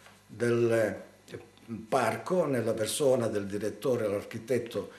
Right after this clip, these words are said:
Sciarratta, ma anche il contributo della Coop Culture. I premi Pirandello, Enzo Lauretta,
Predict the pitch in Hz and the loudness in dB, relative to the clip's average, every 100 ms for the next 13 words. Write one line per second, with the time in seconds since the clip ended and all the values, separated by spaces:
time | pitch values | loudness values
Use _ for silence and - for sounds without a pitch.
0 | - - - 123 117 113 98 - - 208 | -20 -10 -2 0 0 -2 -4 -4 -4 -4
1 | - - - - 107 127 - 139 147 151 | -4 -14 -20 -12 -4 -4 0 0 0 0
2 | 127 139 143 180 165 110 110 110 113 110 | 0 0 2 2 0 -2 -6 -2 0 0
3 | 104 104 101 123 107 107 104 95 101 85 | 0 0 -2 0 -2 -2 -6 -8 -12 -12
4 | 104 90 82 71 - - - - - - | -12 -12 -12 -14 -18 -20 -20 -20 -20 -18
5 | - 151 233 208 190 185 160 131 113 101 | -12 2 4 6 6 6 4 4 2 0
6 | 92 104 165 - - - - - 131 117 | 2 2 2 0 -12 -20 -18 -4 -2 -2
7 | 123 117 113 110 98 92 - 135 156 | 0 0 0 2 0 -2 -4 -2 -2